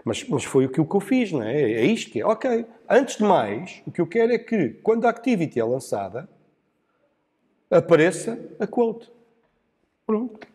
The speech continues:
está aqui. E se isto não for verdade, este teste falha. Agora é verdade, porque já está feito, não é? Antes, se eu fizer isto, na, imagina, por hipótese, fazer isto no, no,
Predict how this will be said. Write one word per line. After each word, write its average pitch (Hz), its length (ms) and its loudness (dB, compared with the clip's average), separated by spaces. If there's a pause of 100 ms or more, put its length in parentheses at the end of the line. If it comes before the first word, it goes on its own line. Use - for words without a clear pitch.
(120)
está - 140 -4
aqui. 110 320 -6 (1120)
E 147 100 -2
se 269 200 4
isto - 360 -2
não 131 100 2
for 131 180 0
verdade, 165 480 0 (400)
este - 180 -6
teste 220 260 -6
falha. 220 320 -4 (280)
Agora 139 240 2
é 151 80 4
verdade, 180 320 0
porque - 220 -16
já - 80 -4
está 143 160 0
feito, 247 420 2
não 131 80 2
é? 170 260 0 (160)
Antes, 208 500 4 (120)
se - 120 0
eu 233 40 6
fizer 226 320 4
isto, - 340 -4 (140)
na, 156 360 4
imagina, 151 440 0
por 156 140 -4
hipótese, 185 480 -2 (260)
fazer 160 340 2
isto 165 240 -2
no, 160 220 2
no, 127 1000 -4